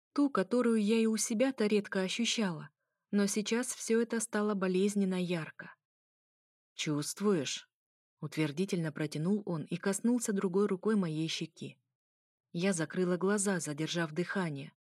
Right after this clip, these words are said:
ощущая, как его пальцы погладили меня, двинувшись вниз, и накрыли проклятые жабры. Стон вырвался из груди. «Тир!» Хрипло выдохнула я, резко распахнув глаза.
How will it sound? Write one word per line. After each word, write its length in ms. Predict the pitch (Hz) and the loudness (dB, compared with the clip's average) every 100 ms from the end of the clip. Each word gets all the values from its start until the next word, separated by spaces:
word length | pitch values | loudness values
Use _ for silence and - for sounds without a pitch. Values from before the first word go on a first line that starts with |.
| - | -4
ощущая, 540 | 208 240 226 262 247 | -2 0 2 2 2
как 220 | 226 208 | -2 0
его 180 | 208 202 | 0 0
пальцы 420 | 202 233 233 - | 0 0 0 -2
погладили 600 | 214 226 196 175 156 156 | -2 0 0 0 0 -2
меня, 420 | 160 160 156 151 - _ | -2 -2 -4 -6 -10 _
двинувшись 720 | 180 180 226 220 208 - 208 | -2 2 4 4 2 0 0
вниз, 540 | 190 202 196 156 - - _ - | 0 2 2 0 -6 -12 _ -4
и 80 | 175 | 0
накрыли 440 | 170 165 208 196 | 0 2 0 0
проклятые 640 | 180 147 151 170 170 151 | -2 -6 -4 -4 -2 -4
жабры. 480 | 147 147 123 - - _ _ _ _ _ _ | -2 -4 -6 -8 -12 _ _ _ _ _ _
Стон 400 | - - 208 196 | -6 0 2 2
вырвался 560 | 151 170 165 160 - 151 | 2 0 0 -2 -2 -4
из 160 | 147 | -4
груди. 480 | 143 156 135 131 - _ _ _ _ _ _ _ _ | -4 -4 -4 -8 -12 _ _ _ _ _ _ _ _
«Тир!» 420 | - 311 254 175 - - _ _ _ _ _ | 2 4 6 4 -2 -16 _ _ _ _ _
Хрипло 460 | - 170 160 156 | -2 -2 0 0
выдохнула 540 | 160 202 170 - 165 160 | 2 2 0 -2 -2 0
я, 240 | 156 147 | 0 0
резко 340 | 175 226 - 196 | 0 0 0 -2
распахнув 560 | 190 - 180 208 214 | -2 -4 -2 0 0
глаза. 500 | 185 185 175 160 135 | 2 0 0 -4 -6